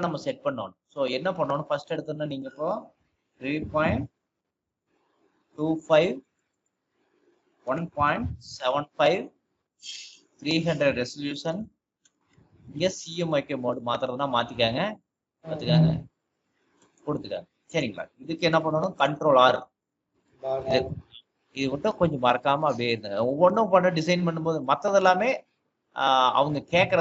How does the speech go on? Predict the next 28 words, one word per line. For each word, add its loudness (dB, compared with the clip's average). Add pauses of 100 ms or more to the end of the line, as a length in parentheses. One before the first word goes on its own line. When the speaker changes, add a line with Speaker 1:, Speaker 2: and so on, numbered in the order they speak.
(120)
Speaker 1:
சைஸ் -8
தான். -2
ஃப்ளையர் 2
ஆகட்டும், -2 (600)
ப்ரௌச்சர் 2
ஆகட்டும், -2
இதெல்லாம் -6
ஏ 0 (100)
ஃபோர்னா -6
ஏ -10
ஃபோர் -14
சைஸ் -10
வைக்க -14
போறோம், -6
இல்ல -2
ஏ -2
த்ரீ -16
சைஸ்னா -18
ஏ -12
த்ரீ -14
சைஸ், -20 (100)
இல்ல -6 (120)
ஏ 6 (100)
ஃபைவ் -2
சைஸ்னாலும் -8
ஏ -6
ஃபைவ் -12
சைஸ். -20